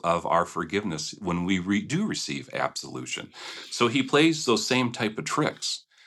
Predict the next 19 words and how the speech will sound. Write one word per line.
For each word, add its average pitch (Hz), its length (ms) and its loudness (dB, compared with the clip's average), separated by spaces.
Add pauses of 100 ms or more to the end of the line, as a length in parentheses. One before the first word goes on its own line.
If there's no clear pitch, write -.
(100)
you 90 100 4
know, 92 120 6
because 98 360 2
we're 131 240 4
in 180 160 4
the 165 80 2
kingdom 76 420 0
of 69 140 -10
God 67 380 -4 (280)
and 104 380 2
we've 113 340 2
been 120 300 4 (800)
put - 200 2
into 214 240 6
the 85 80 0
kingdom 95 320 -2
through - 200 -4
our - 80 -6
baptism. - 680 -6